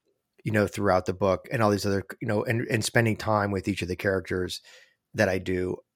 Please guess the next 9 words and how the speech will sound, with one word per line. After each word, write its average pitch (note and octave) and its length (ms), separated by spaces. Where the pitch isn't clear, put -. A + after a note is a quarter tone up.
Um, G#2+ 460
and A#2+ 420
I A#2+ 100
no A#2 140
longer A2+ 220
<laughs> - 300
have B2 200
that G2 160
agent, A2 420